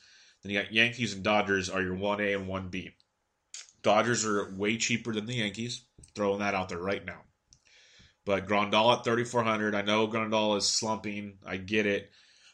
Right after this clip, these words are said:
But Grandal against a righty is always in play. And this Williams kid for, um, Trevor Williams for Pittsburgh. Let me give you a quick rundown before I go any farther. Uh, he was a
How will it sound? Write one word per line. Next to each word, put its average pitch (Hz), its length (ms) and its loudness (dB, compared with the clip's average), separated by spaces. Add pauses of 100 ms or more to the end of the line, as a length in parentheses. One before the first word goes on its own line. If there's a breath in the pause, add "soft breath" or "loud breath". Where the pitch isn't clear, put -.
(120)
But 101 160 2
Grandal 110 360 6
against 135 380 0
a 113 80 0
righty 104 340 4
is - 180 -4
always 104 360 2
in 104 100 -6
play. 95 420 0
And 92 120 -4
this 95 140 -6
Williams 117 500 2
kid 107 460 -4
for, 101 380 0
um, 90 480 -2 (200)
Trevor 120 360 2
Williams 104 440 0
for 98 340 -4
Pittsburgh. 92 520 -4
Let 95 160 -2
me 110 80 -8
give 104 220 -4
you 101 80 0
a - 20 -2
quick 95 260 -6
rundown 95 420 -2
before 95 320 -4
I 92 40 0
go 92 160 -4
any 92 80 -6
farther. 90 560 -4 (840 soft breath)
Uh, 98 280 6
he 98 120 0
was 107 140 4
a 95 140 0